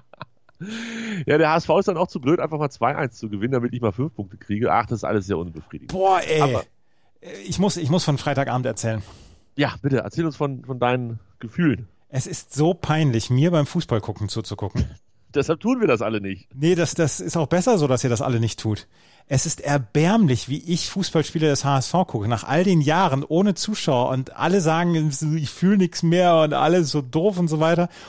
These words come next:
Speaker 2: Und ich sitz da und, und komm vor Nervosität um. Ich hab in der zweiten Halbzeit, von der zweiten Halbzeit hab ich vier oder fünf Minuten gesehen.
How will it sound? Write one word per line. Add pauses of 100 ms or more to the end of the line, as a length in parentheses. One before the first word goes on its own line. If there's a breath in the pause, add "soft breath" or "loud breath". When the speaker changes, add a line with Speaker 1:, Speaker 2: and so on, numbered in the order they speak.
(100)
Speaker 2:
Und
ich
sitz
da
und,
und
komm
vor
Nervosität (300)
um. (1300 loud breath)
Ich
hab
in
der
zweiten
Halbzeit,
von
der
zweiten
Halbzeit
hab
ich (120)
vier
oder
fünf
Minuten
gesehen.